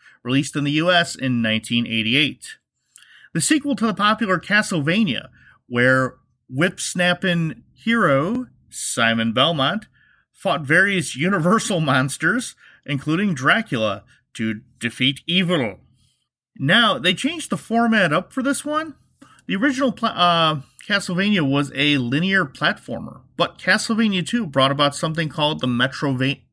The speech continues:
uh, Metroidvania subgenre. The Met-, Metroidvania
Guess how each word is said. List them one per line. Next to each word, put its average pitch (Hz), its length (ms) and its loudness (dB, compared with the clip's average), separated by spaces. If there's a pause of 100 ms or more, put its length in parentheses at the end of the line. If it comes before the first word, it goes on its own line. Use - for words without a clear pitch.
(100)
uh, 120 360 0
Metroidvania 147 880 0
subgenre. 127 720 -4 (920)
The 143 80 -2
Met-, 208 240 0
Metroidvania 175 1400 2